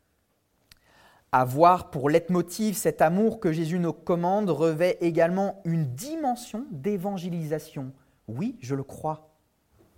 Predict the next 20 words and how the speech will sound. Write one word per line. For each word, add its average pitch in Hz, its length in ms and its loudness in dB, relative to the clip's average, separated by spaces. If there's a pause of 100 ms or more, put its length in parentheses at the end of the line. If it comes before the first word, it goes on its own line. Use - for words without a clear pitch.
(1000)
Parce 156 240 -6
que - 140 -4
nous 233 340 2
n'agissons 226 520 0
pas 311 280 0
de 220 140 6
la 202 140 6
même 180 180 -2
manière 143 480 -2
que 143 80 -2
nos 127 160 -4
contemporains. 113 640 -10 (800)
Nous 117 200 -8
sommes 151 440 -4
une 120 240 -6
lumière 131 560 -6
au 117 80 -8
sein 113 240 -12
des 104 160 -10
ténèbres. 95 640 -12